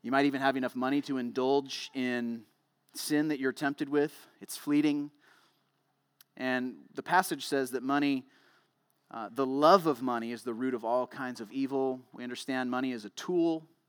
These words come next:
can be used for good or for bad. Money itself isn't inherently wrong or wicked or sinful, in the same way that a baseball bat is not inherently, uh, a,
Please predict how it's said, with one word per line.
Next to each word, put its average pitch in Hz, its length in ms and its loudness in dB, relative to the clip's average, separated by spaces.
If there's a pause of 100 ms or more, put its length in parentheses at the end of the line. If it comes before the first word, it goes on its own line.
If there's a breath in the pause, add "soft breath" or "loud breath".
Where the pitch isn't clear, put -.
(100)
can 123 100 -10
be 120 100 -6
used 120 260 -4
for 120 120 -10
good 131 240 0
or 123 60 -2
for 117 140 -10
bad. 131 340 4
Money 139 360 -2
itself - 880 -4 (220)
isn't 139 300 -4
inherently 123 640 -4
wrong 147 540 2
or 113 280 -4
wicked 139 440 0 (240 loud breath)
or 95 120 -16
sinful, 147 600 -2
in 131 60 -10
the 104 60 -12
same 135 280 -4
way 131 160 0
that 127 160 -2
a 120 160 -4 (400 loud breath)
baseball 139 420 4
bat 139 360 4
is 120 160 -10
not 127 240 -2 (520 soft breath)
inherently, 127 840 -4 (180)
uh, 107 440 -2 (220)
a, 117 120 -6